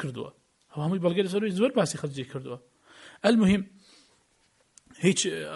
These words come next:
هیچ منفعەتێک نابێ. هەروەها مەوضوعێکی در دێتە پێشەوە کە عولەما باسیەکەن، ئایا عایشە باشە یا فاتمە باشە؟ ئەمەش دیسانە هیچ منفعەتێکی بەدواوە نییە. کامیان باشتر من هۆ، هیچ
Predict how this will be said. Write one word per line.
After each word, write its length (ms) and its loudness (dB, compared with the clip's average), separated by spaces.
هیچ 200 0
منفعەتێک 680 -2
نابێ. 240 -6
هەروەها 280 6
مەوضوعێکی 440 2
در 160 2
دێتە 180 0
پێشەوە 220 -2
کە 100 -2
عولەما 300 0
باسیەکەن، 380 0
ئایا 200 6
عایشە 260 2
باشە 220 -2
یا 40 -2
فاتمە 380 -8
باشە؟ 220 -14
ئەمەش 200 4
دیسانە 320 2
هیچ 100 0
منفعەتێکی 580 -4
بەدواوە 340 -8
نییە. 140 -18
کامیان 280 4
باشتر 320 -4
من 120 0
هۆ، 260 -2
هیچ 120 -2